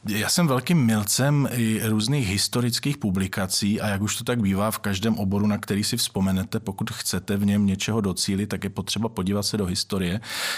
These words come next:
Čili, eh, různé odkazy na ať už, eh, literaturu obecně, nebo literaturu gastronomickou, nebo gastronomické pořady, protože dalším citátem je například Jiří Babica, také můj velký oblíbenec.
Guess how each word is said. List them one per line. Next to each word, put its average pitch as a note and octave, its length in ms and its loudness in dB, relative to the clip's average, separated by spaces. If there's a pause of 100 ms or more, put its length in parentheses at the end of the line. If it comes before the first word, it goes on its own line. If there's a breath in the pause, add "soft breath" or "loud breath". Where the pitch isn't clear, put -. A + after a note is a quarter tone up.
Čili, A#2 480 2
eh, G2 280 2
různé F#2+ 360 2
odkazy G#2+ 640 0 (480 loud breath)
na G2+ 460 4
ať G2 220 -4
už, A#2 280 0
eh, G2+ 40 0 (320)
literaturu A2 560 2
obecně, G#2+ 540 2
nebo G#2+ 260 2
literaturu G#2 520 0
gastronomickou, A2 760 0
nebo G#2+ 200 4
gastronomické A2 720 0
pořady, F2 380 -2
protože F#2+ 360 -2
dalším F2 380 0
citátem G2 580 0
je G2 120 4
například F#2+ 480 -2
Jiří F#2 220 2
Babica, F2 540 -2
také F2 280 -4
můj F2+ 180 4
velký F2 300 -2
oblíbenec. F2+ 680 0